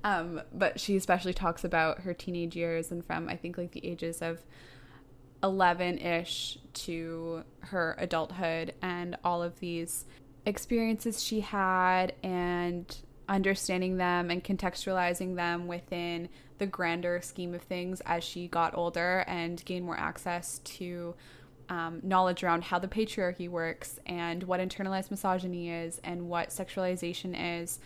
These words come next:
and how that intersects with all of the different components of identity that a certain person has. And reading about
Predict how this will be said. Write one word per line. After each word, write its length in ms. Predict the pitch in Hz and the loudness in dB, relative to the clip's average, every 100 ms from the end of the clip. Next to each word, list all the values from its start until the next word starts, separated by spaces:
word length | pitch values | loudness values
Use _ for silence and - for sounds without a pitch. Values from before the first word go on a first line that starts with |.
| - - - | -18 -16 -4
and 200 | 175 175 | -2 -2
how 200 | 185 175 | 2 4
that 220 | 180 - | 4 2
intersects 540 | 180 185 - 175 - | -4 -4 -2 -2 -2
with 100 | 185 | -4
all 200 | - 170 | 2 4
of 100 | 175 | 2
the 60 | 180 | 0
different 300 | 175 - 170 | -4 -6 -6
components 480 | 185 - 175 175 185 | -6 -4 -4 -4 -2
of 80 | |
identity 500 | 175 175 175 170 170 165 | -2 -2 -2 -4 -4 -4
that 160 | 165 | -6
a 60 | 170 | -6
certain 260 | - 147 | -6 -6
person 300 | 170 180 - | -6 -8 -6
has. 640 | 175 175 170 170 190 - - - - - | -8 -4 -4 -4 -2 -4 -6 -16 -12 0
And 360 | 202 185 180 175 | 4 4 2 -2
reading 720 | 190 185 208 226 226 208 202 | -4 -2 2 4 4 4 2
about 600 | 190 190 175 175 190 175 | 2 6 6 8 6 2